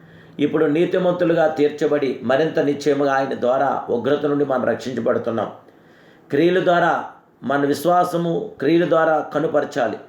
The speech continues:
అబ్రాహాము తన కుమారుడైన ఇస్సాకును దేవునికి బలి అర్పించడం వలన అతడు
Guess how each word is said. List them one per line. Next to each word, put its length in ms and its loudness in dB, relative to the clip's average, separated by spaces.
అబ్రాహాము 760 0
తన 140 0
కుమారుడైన 600 0
ఇస్సాకును 760 -2
దేవునికి 500 2
బలి 260 2
అర్పించడం 500 -2
వలన 380 0
అతడు 420 2